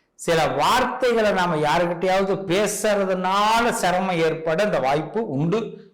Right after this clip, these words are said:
இந்த வாரத்துல. அதனால, less talk, more work. நமக்கு வேலை நிறைய இருக்கு, அதனால பேச்சை குறைச்சிருவோம். இதை முதல்ல இந்த வாரத்துல மேஷராசி ஒரு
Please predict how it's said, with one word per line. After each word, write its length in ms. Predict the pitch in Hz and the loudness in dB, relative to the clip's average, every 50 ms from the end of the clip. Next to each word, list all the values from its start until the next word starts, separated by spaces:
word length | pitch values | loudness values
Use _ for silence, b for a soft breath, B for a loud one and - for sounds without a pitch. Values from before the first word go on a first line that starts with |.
| - | -10
இந்த 160 | 131 127 127 117 | -6 -4 -2 -2
வாரத்துல. 480 | 107 110 110 110 113 110 - - 98 - - _ _ _ _ _ _ _ _ _ _ _ _ _ | -2 -2 -2 -2 -4 -6 -10 -14 -18 -20 -20 _ _ _ _ _ _ _ _ _ _ _ _ _
அதனால, 760 | - - 127 139 147 160 175 202 208 196 151 117 113 113 - - - | -8 -6 -4 -2 0 0 0 2 2 2 0 0 -2 -4 -8 -12 -12
less 460 | 110 113 117 123 156 175 - - - - - - - - | -8 -6 -2 0 0 0 0 -2 -4 -8 -12 -12 -8 -4
talk, 260 | 135 135 127 - - - - - - _ _ _ _ _ _ _ _ _ _ _ _ _ _ _ _ - 120 120 | -2 -2 -2 -2 -4 -10 -16 -18 -20 _ _ _ _ _ _ _ _ _ _ _ _ _ _ _ _ -8 -6 -4
more 280 | 131 143 156 151 139 117 110 107 | -2 0 0 -2 -2 -4 -4 -4
work. 260 | 113 113 113 - - - - - _ _ _ _ _ _ _ | -4 -4 -4 -6 -8 -16 -20 -20 _ _ _ _ _ _ _
நமக்கு 340 | - 120 113 117 104 - - | -10 -8 -6 -6 -8 -8 -8
வேலை 340 | 98 117 127 147 151 147 131 | -6 -2 -2 0 0 0 -2
நிறைய 420 | 110 98 101 107 120 123 123 117 | -4 -6 -6 -4 -4 -2 -2 -2
இருக்கு, 380 | 104 98 104 98 - - _ _ _ _ _ _ _ _ _ _ | -4 -4 -8 -12 -18 -20 _ _ _ _ _ _ _ _ _ _
அதனால 440 | - 101 98 101 104 113 123 143 165 185 | -16 -14 -12 -8 -6 -6 -4 -4 -4 -4
பேச்சை 560 | - - - - - 143 165 160 - - 131 - - - | -6 -8 -14 -8 -4 -4 -4 -4 -6 -8 -12 -12 -10 -10
குறைச்சிருவோம். 520 | 107 117 117 117 - 120 104 98 - _ _ _ _ _ _ _ _ _ _ _ | -8 -8 -8 -10 -12 -14 -14 -14 -20 _ _ _ _ _ _ _ _ _ _ _
இதை 260 | - 120 127 139 151 143 | -8 -4 -2 0 0 0
முதல்ல 400 | 143 147 151 160 185 196 214 233 240 226 - - - - - - | 0 0 0 2 0 0 2 2 2 0 0 -2 -4 -8 -10 -8
இந்த 260 | - 156 160 165 156 139 | -6 -4 -2 -2 0 0
வாரத்துல 520 | 143 156 175 190 196 185 196 190 175 151 | 0 2 2 2 0 0 0 0 -2 -2
மேஷராசி 760 | 135 139 151 165 156 175 170 165 151 143 135 127 - 165 135 | -2 -2 -4 -2 -2 -2 0 0 0 -2 -2 -4 -6 -6 -6
ஒரு 360 | 127 120 117 107 95 95 - | -4 -4 -4 -6 -8 -12 -16